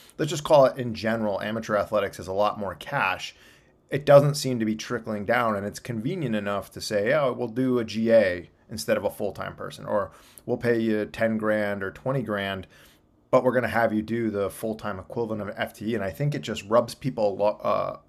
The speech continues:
the wrong way. And particularly in the last two years, call it from covid time,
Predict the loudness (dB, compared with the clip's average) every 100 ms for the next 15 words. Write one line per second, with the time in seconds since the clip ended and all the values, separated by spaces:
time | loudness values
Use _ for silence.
0 | _ -16 -4 0 0 0 0 0 -2 -10
1 | -20 -20 _ -6 -2 -2 -4 -10 -8 -8
2 | -4 -2 0 0 0 0 0 -4 -8 -12
3 | -6 -4 -2 -2 -4 -8 _ -6 0 2
4 | 0 -6 -20 -12 -10 0 2 2 -2 -4
5 | -4 -6